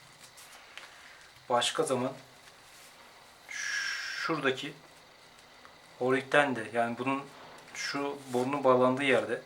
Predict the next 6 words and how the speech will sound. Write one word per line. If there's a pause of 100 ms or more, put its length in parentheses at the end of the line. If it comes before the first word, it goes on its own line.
(380)
bir (140)
o-ring
var. (2750)
Onu
değiştirmeden (800)
taksaydık